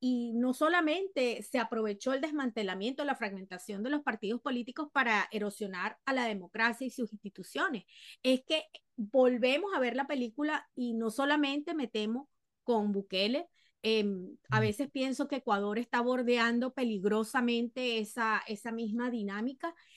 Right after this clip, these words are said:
Speaker 1: y el balance a-, al que yo llego a través de ese relato, que es de primera mano, porque es alguien que vivió esa época en Lima,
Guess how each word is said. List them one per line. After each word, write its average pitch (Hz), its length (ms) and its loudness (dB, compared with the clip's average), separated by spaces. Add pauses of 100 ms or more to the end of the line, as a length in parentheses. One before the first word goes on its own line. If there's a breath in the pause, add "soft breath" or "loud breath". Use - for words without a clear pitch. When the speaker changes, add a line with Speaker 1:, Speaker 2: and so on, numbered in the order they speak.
(200 loud breath)
Speaker 1:
y 277 260 4
el 254 200 4
balance 240 920 0
a-, 208 100 2
al 202 320 -2
que 196 320 0
yo 220 160 4
llego 262 320 2
a 202 80 -6
través 196 340 -4
de 233 220 0
ese 247 200 -4
relato, 254 520 0
que 220 400 2
es 220 100 -4
de 233 240 2
primera 214 380 0
mano, 240 380 -2
porque 185 480 -6
es 196 180 -6
alguien 233 320 0
que 240 140 2
vivió 208 500 2
esa 196 300 -4
época 214 440 0
en 180 200 -6
Lima, 220 400 -2